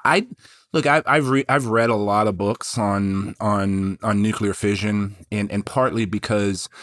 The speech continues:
uh, my involvement in, in artificial intelligence, I think A I and nuclear fission are, are, are, have some equivalent. Uh, controlled, you have something amazing. Uncontrolled, you have something destructive. But I didn't know all the history about Oppenheimer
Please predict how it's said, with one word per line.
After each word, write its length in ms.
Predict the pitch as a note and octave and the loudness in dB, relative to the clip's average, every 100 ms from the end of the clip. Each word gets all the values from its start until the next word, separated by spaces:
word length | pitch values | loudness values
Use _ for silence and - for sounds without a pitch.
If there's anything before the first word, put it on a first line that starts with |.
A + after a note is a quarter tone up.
| - - | -20 -10
uh, 80 | G#2 | -2
my 200 | G2+ G#2+ | 2 2
involvement 500 | G2+ G2 G2+ G2+ G2 | 2 2 2 2 0
in, 100 | F#2 - | -2 -2
in 120 | G#2 | -2
artificial 440 | G2+ G2+ - F#2+ | 0 -2 -4 -4
intelligence, 680 | F#2+ - G2 G2 G2+ F#2+ - | -4 -4 -2 -2 -2 -4 -4
I 100 | G#2 | -6
think 260 | G#2 A2 G2 | -4 -4 -4
A 200 | G2+ G2+ | -2 0
I 320 | G2 F#2+ F#2+ F#2 - | 2 2 2 -2 -2
and 160 | A2+ | 0
nuclear 320 | A2+ G#2 A2 | 0 0 -2
fission 360 | F#2+ G#2 F#2+ G#2+ | -2 -2 -2 -2
are, 180 | F#2+ F2 | -2 -2
are, 220 | G2+ F#2 | -4 -2
are, 140 | G2+ F#2 - | -4 -4 -6
have 220 | G2+ G#2+ | -4 -4
some 160 | - F2+ | -2 -6
equivalent. 500 | - G#2 G#2 G#2 - - - | -2 -2 0 0 -2 -16 -10
Uh, 160 | - G2 - | -4 -4 -4
controlled, 800 | - A#2 - A#2+ A2+ A2+ A2+ A2 - - | -4 -4 -2 2 4 4 4 0 -10 -12
you 140 | - A2 | -2 0
have 180 | A2 G2+ | 0 -2
something 320 | A2+ G#2+ G2+ | -4 -2 0
amazing. 600 | G2 B2+ C3+ A#2 A#2+ A2+ - | 2 2 2 2 0 -2 -2
Uncontrolled, 680 | A2 G#2+ A2 - G2+ G2+ F#2 | -2 -2 -4 -2 -2 -2 -2
you 100 | F#2 | -4
have 140 | F#2+ | -4
something 320 | - G2 G2 | -4 -6 -6
destructive. 640 | E2+ - C3+ B2 A#2 G#2 F#2 - - - - | -6 -4 -4 -2 -2 -2 -4 -14 -18 -18 -8
But 120 | - C3 | -2 0
I 220 | - F#3 | 2 4
didn't 260 | B3+ A#3+ E3+ | 4 4 4
know 520 | C3+ B2+ B2 A#2 A2 | 2 2 2 2 0
all 460 | A2+ A#2+ B2+ B2 A#2+ | 0 2 2 2 0
the 160 | A2 | -2
history 420 | G2+ B2 - - G#2+ | -2 -2 -2 -2 0
about 280 | G2+ F#2 _ | 0 -2 _
Oppenheimer 800 | G2 G2 G#2 G#2 G2+ G2 G2 | -4 -2 -2 -2 -2 0 -2